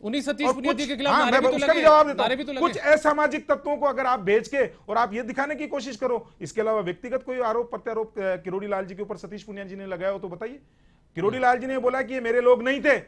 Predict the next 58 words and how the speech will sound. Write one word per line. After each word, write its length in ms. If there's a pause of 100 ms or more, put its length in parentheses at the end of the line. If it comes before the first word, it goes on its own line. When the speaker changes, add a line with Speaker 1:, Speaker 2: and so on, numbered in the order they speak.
(440)
Speaker 2:
ये 60
असामाजिक 580
तत्वों 280
को 80
आप 160
भेज 260
के 80
अगर 200
आप 200
ये 80
दिखाना 340
चाहते 240
हो 60
कि 60
भारतीय 320
जनता 220
पार्टी, 300 (320)
भारतीय 340
जनता 300
पार्टी 380
में 160
म-, 180
अ, 400 (1000)
मतभेद 400
हो 100
सकते 260
हैं, 200
मनभेद 440
कभी 180
नहीं 120
हो 80
सकता। 380 (320)
भारतीय 280
जनता 260
पार्टी 320
का 80
एक 220
ही, 40
अ, 120 (440)
है, 60
कमल 280
के 140
फूल 240
के 100
पीछे 240
हम 100
चुनाव 360
लड़ते 220
हैं। 220 (320)
हम 100
इनके 220
जैसे 240
नहीं 140
है 100
व्यक्तिगत 420
लालसा 320
के 140
लिए। 300